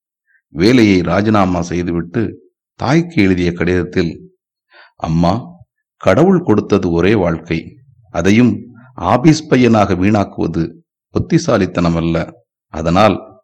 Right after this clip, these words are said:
வேலையிலிருந்து விலகிவிட்டேன்" என்று எழுதினான். வாழ்க்கை அவனை தோல்விகளால் வளைக்க பார்த்தது.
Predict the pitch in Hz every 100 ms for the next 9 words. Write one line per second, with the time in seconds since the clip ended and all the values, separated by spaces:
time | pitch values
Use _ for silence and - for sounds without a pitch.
0 | - 87 147 156 117 101 98 92 87 110
1 | 107 85 87 90 92 82 80 80 78 78
2 | - _ _ _ _ _ _ _ _ -
3 | 90 113 117 98 85 82 80 78 - _
4 | _ _ _ _ - 117 180 113 104 87
5 | 85 - 82 92 131 - - 90 82 -
6 | 78